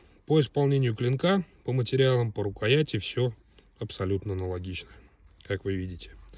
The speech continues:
Ну, немножко оттенок искусственного камня отличается. То есть рукоятка тоже под, скажем так, массивную кисть. А размеры ножа таежный. Двести семьдесят пять общая длина, сто сорок шесть клинок, тридцать два ширина.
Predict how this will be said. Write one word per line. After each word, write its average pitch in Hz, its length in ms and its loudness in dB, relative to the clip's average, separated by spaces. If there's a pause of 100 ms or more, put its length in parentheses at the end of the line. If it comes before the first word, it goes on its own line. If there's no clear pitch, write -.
(320)
Ну, 170 100 0
немножко 123 420 0
оттенок 95 340 -4 (260)
искусственного 92 440 -6
камня 90 300 -6
отличается. - 560 -14 (580)
То 98 80 -2
есть 92 100 -4
рукоятка 110 540 -2
тоже 117 300 -2
под, 110 300 -4 (960)
скажем 104 380 2
так, 95 240 -2 (240)
массивную 101 500 0
кисть. - 380 -8 (640)
А 101 120 0
размеры 160 360 4
ножа 147 300 2
таежный. 110 640 2 (120)
Двести 117 380 -2
семьдесят 123 500 -2
пять 117 220 0
общая 110 300 0
длина, 143 420 0 (500)
сто - 280 0
сорок 104 260 -2
шесть - 300 -4
клинок, 135 420 -2
тридцать 123 420 0
два 104 220 0
ширина. 92 500 -2